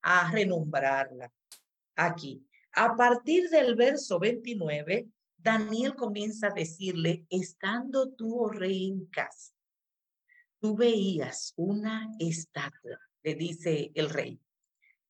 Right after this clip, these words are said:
cuyo, eh, una estatua impresionante. Yo voy a resumir y a parafrasear lo que dice la Biblia. Dice, "Cuya cabeza era de oro, los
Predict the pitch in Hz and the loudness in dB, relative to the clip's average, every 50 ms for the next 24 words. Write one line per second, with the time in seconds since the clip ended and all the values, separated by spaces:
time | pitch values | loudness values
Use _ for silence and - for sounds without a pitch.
0 | _ _ _ _ _ _ _ _ _ - 202 208 208 208 196 196 208 202 196 190 | _ _ _ _ _ _ _ _ _ 0 4 4 4 4 6 6 8 8 8 8
1 | 190 185 185 185 180 180 175 170 165 165 165 170 170 170 175 180 - 165 185 190 | 6 6 6 6 8 8 8 6 6 4 2 0 -2 -4 -4 -4 -2 0 2 2
2 | 196 214 208 214 214 202 208 208 233 220 190 165 165 - 185 185 170 - - 170 | 2 2 2 2 2 2 2 0 -4 -4 -4 -4 -4 -2 -2 -2 -2 -2 -2 -2
3 | 170 165 170 185 180 170 156 139 - - - - - 156 156 160 185 196 202 208 | 0 0 2 0 0 0 -2 -4 -8 -12 -18 -10 -4 -2 0 2 4 4 4 4
4 | 202 202 214 202 202 - 190 175 170 185 214 214 220 214 196 185 - - 165 160 | 2 0 -2 -2 -4 -6 -8 -8 -6 -4 -4 0 0 2 0 0 0 0 0 0
5 | 165 160 165 165 - 175 165 160 160 - 185 180 170 165 160 147 139 139 139 131 | 2 0 -2 -2 -4 -4 -4 -4 -6 -4 -2 0 0 2 0 -2 -2 -4 -6 -6
6 | - 147 151 160 165 160 - 208 226 147 139 139 135 131 127 127 131 - - _ | -8 -8 -8 -8 -8 -6 -2 0 2 2 2 0 -4 -8 -8 -8 -8 -10 -10 _
7 | _ _ _ _ _ _ _ _ _ _ _ _ _ _ _ - 170 170 190 185 | _ _ _ _ _ _ _ _ _ _ _ _ _ _ _ -8 -4 0 0 0
8 | - - 202 170 - - 165 160 156 151 151 147 151 - 160 143 143 147 151 165 | 2 2 0 0 0 -2 -2 -2 0 0 0 0 0 0 -2 -2 -2 0 0 0
9 | 202 262 311 311 - - 269 269 247 233 233 208 214 208 190 165 156 151 151 180 | 0 0 0 -2 -4 -2 -2 0 2 2 0 2 2 2 2 2 0 0 0 -2
10 | 233 247 - _ _ _ _ _ _ _ _ - 143 143 147 147 147 - - - | -2 -4 -6 _ _ _ _ _ _ _ _ -8 -4 -2 0 -2 -2 -4 -8 -10
11 | - - | -10 -12